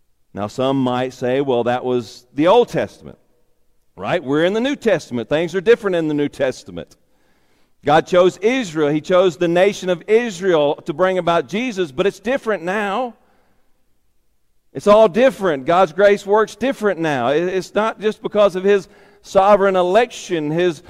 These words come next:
predestination, His choosing. Well, let's look at New Testament Scripture. Let's be sure of this.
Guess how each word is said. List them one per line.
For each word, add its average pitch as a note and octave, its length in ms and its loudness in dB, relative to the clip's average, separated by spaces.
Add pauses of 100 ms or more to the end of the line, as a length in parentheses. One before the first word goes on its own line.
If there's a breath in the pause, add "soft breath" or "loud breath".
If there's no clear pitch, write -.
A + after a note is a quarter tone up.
(280 loud breath)
predestination, G3+ 1080 0
His F#3 300 2 (240 loud breath)
choosing. D#3+ 720 -4
Well, A#2+ 180 -4
let's B2 200 -8
look A#2+ 160 -10
at A#2 180 -8
New A2+ 200 -4
Testament A2 420 -8
Scripture. - 560 -10 (1120)
Let's F#2 200 -10
be D3+ 140 -4
sure G3+ 540 0
of G#2+ 280 -6
this. F2+ 460 -6